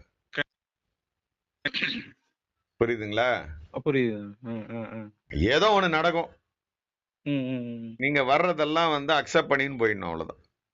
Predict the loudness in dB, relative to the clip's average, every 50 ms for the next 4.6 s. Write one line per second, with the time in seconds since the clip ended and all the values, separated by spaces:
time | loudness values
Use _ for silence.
0 | _ _ _ _ _ -4 -4 -2 -4 -4 -6 -6 -6 -8 -8 -6 -2 0 2 2
1 | 2 4 4 4 6 6 4 4 4 4 2 2 2 2 2 2 2 2 2 2
2 | 2 2 2 2 2 2 2 2 2 2 0 0 -4 -4 -4 -4 -2 -2 0 0
3 | 0 0 0 -2 -2 -2 -2 -2 -4 -8 _ _ _ _ _ _ _ _ _ _
4 | _ _ -2 0 2 2 2 2 0 -4 -6